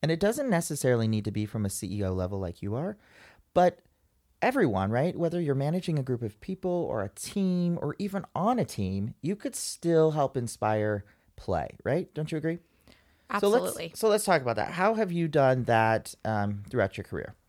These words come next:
Speaker 2: Yeah, so I would definitely say, first and foremost, I agree with you because we spend more time with our coworkers than we do with our significant others,
Speaker 1: <laughs>
Speaker 2: um, or our friends
Speaker 1: That's right.
Speaker 2: outside of work because we are all working eight to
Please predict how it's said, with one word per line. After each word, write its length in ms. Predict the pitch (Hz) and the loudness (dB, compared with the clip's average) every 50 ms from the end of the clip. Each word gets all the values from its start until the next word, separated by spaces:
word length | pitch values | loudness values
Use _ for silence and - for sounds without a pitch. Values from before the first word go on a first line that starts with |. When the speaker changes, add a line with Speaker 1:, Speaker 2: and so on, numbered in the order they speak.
| _ _ _ _ _ | _ _ _ _ _
Speaker 2:
Yeah, 280 | 208 214 240 247 196 | 2 4 4 4 4
so 180 | 196 - - 240 | 4 4 4 6
I 240 | - 220 220 220 233 | 8 8 8 8 6
would 360 | 226 247 240 220 202 202 - | 6 4 2 2 0 -4 0
definitely 400 | - 220 208 196 - 226 220 220 | 2 2 2 4 2 2 2 2
say, 440 | 208 - 214 196 196 190 190 185 180 | 2 4 4 6 6 6 4 2 0
first 260 | 185 - 190 180 - | 0 0 -2 -2 -2
and 40 | - | -2
foremost, 300 | - 180 180 180 180 - | 0 0 0 0 0 0
I 40 | 160 | -2
agree 320 | 170 170 - 196 196 208 | -4 -4 -4 -2 -2 0
with 200 | 214 190 180 - | 0 0 -2 -2
you 400 | 185 175 170 160 160 165 175 165 - | -2 0 2 2 2 0 -2 -4 -2
because 760 | 190 180 170 - 180 196 175 175 175 175 175 175 175 175 | -2 -2 -2 -2 0 2 2 4 4 2 2 0 -2 -4
we 280 | 185 180 190 196 196 202 | -8 -8 -6 -4 -2 -2
spend 400 | 202 - - - 202 190 190 190 | -4 -4 -2 0 0 2 2 2
more 260 | 185 185 180 190 247 | 0 2 0 0 -2
time 720 | 262 - - - 214 196 185 185 185 185 180 185 196 208 - | -4 -6 -6 -2 -2 0 0 0 0 -2 -2 -4 -6 -6 -4
with 200 | - 190 190 - | -4 -4 -4 -2
our 120 | 185 185 | -2 -4
coworkers 840 | 190 - - 254 285 294 247 190 180 185 - 180 170 160 165 175 170 - | -4 -6 -4 -2 0 0 2 2 0 2 2 0 0 0 0 -4 -4 -6
than 140 | 180 175 | -6 -6
we 100 | 180 180 | -4 -6
do 320 | 180 170 185 180 175 170 165 | -6 -4 -2 -2 -2 -2 -2
with 180 | 165 175 175 | -2 -4 -4
our 220 | 190 175 165 160 170 | -2 -4 -2 -2 -4
significant 580 | 170 - - 196 180 175 - 202 - 277 262 - | -4 -6 -6 -6 -6 -6 -6 -6 -6 -6 -6 -4
others, 680 | - 196 185 190 196 214 262 349 370 - - - - - - | -4 -4 -4 -4 -4 -4 -6 -6 -6 -6 -4 -4 -4 -4 -2
Speaker 1:
<laughs> 20 | |
Speaker 2:
um, 380 | - 208 208 202 196 196 208 - | 2 6 6 8 8 6 4 2
or 140 | - 208 180 | 2 2 4
our 160 | 196 202 220 | 4 2 0
friends 680 | - - - 262 233 190 185 185 190 262 359 381 - | -2 2 6 6 8 8 8 6 4 2 0 -2 -2
Speaker 1:
That's 40 | - | -4
right. 100 | - 139 | 0 4
Speaker 2:
outside 360 | 220 214 - - - 196 190 190 | 4 4 4 4 0 0 0 0
of 120 | 185 - | -2 0
work 380 | 214 220 196 156 156 170 - _ | 4 6 6 6 4 2 -2 _
because 320 | 190 - - 180 175 180 | -12 -8 -8 -8 -8 -6
we 180 | 185 180 175 180 | -8 -6 -4 -4
are 160 | 190 190 175 | -4 -2 -2
all 140 | 175 180 185 | -4 -4 -2
working 520 | 226 277 269 - 185 180 180 185 190 190 - | -4 -6 -6 -6 -6 -4 -4 -4 -4 -6 -6
eight 220 | 185 185 - - | -8 -8 -8 -8
to 180 | - 202 190 | -8 -8 -8